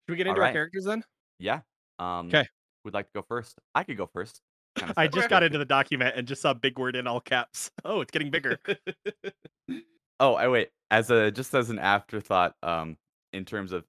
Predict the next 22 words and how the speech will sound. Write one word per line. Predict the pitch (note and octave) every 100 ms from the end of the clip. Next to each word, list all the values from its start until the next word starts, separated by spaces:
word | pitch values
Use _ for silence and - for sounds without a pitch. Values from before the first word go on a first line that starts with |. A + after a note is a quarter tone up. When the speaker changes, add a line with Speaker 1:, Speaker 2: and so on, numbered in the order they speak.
| -
Speaker 2:
since | C3 A#2+
our | C3
prompt | A#2 C#3 C3+
wasn't | A#2 A2 G#2+ D2+
necessarily | F#2 G2 F#2 G2 F2+ F2
just | E2 F#2 -
define | F2+ - E2+ E2+
what | E2+ -
the | - E2+
monster | D#2+ E2 - G2
is, | D#2+ F#2+ F#2+ -
it's | E2 -
define | F2+ - F2 E2+
what | E2
kind | - F#2
of | - D#3+
threats | E2+ D#3 -
there | F2
Speaker 1:
<laughs> |
Speaker 2:
are | E2+ E2 -
all | D#2+ E2
across. | D#2+ F2 F#2